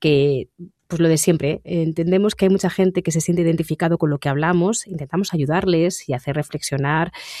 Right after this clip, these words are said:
y, bueno, pues que se paren un poquito con ese pensamiento, con esa emoción.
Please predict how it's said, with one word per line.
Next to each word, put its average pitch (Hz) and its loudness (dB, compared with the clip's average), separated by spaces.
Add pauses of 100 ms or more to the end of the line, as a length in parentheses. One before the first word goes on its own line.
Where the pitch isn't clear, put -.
(140)
y, 143 4
bueno, - -4
pues - -8
que - 0
se 143 -2
paren 190 2
un 175 6
poquito 143 -2
con 143 -2
ese 147 -4
pensamiento, 151 0
con 131 -2
esa 139 -2
emoción. 117 -2